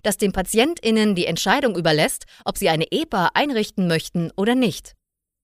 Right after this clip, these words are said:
Die Abstimmung endete mit einer Überweisung an den Vorstand der Bundesärztekammer, der sich nun mit der Positionierung der ÄrztInnen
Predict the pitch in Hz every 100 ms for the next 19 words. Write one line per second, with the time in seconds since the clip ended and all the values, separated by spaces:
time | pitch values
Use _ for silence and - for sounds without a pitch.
0 | _ 226 233 - 349 - 254 226 220 220
1 | 254 320 294 220 202 185 160 160 165 165
2 | 156 269 240 214 - 156 151 - 240 -
3 | 190 180 165 160 170 151 - 269 - 156
4 | 160 160 175 254 - - 269 269 269 320
5 | 359 208 180 - 170 165 175 180 240 240
6 | 190 156 - 175 - - 180 180